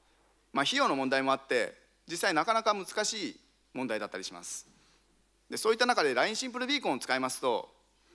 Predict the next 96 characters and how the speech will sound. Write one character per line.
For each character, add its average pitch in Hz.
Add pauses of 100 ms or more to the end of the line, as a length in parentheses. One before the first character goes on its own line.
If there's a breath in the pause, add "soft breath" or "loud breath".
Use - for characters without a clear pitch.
(400 soft breath)
デ 131
バ 226
イ 277
ス 214
に 143
つ -
な 123
い 123
だ 120
様 175
々 233
な 113
セ 214
ン 220
サ 175
ー -
の 113
情 113
報 120
だ 117
っ 117
た 104
り、 101 (100)
ま 151
あ、 -
そ 175
の 175
他 113
デ 151
バ 190
イ 208
ス 220
が 214
持 220
っ 220
て 143
い 113
る 95
デ 127
ー -
タ 92 (160)
と 151
い 143
う 143
も 139
の 131
を 147 (720 soft breath)
line 160
の 208
サ 196
ー 196
ビ 196
ス 196
経 202
由 117
で、 127
line 180
の 190
プ 208
ラ 196
ッ -
ト 226
フ 262
ォ -
ー 240
ム 170
を 131
経 139
由 117
し -
て、 127 (520)
リ 262
ー 285
ズ 254
ナ 185
ブ 135
ル 131
に 104 (1160)
ク 180
ラ 165
ウ 170
ド 170 (140)
サ 170
イ 156
ド 120
が 98
受 170
け 185
取 180
る 170
こ 190
と 220
が 202
可 147
能 127
と 143